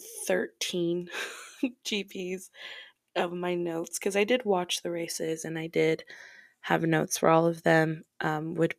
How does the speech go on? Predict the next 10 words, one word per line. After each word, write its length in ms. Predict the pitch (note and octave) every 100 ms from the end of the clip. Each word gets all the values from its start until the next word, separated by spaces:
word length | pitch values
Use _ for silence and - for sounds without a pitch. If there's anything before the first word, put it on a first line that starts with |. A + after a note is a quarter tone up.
| -
be 540 | E3 E3 D#3+ D#3+ G3+ - _ _
the 360 | F3 D#3 F3 F3+
most 400 | F3+ D#3+ D3+ -
chaotic 560 | - D3+ C#3+ C#3+ C#3+
and 180 | D3+ D3
probably, 680 | - - D3+ D3 - - D#3
like, 440 | D3+ - - - - - - - _ _ _ _ _ _ _ _ _
a 60 | -
ten-hour 600 | - - D#3+ D#3 C#3 C#3
episode, 640 | - - D#3+ - D#3+ D#3+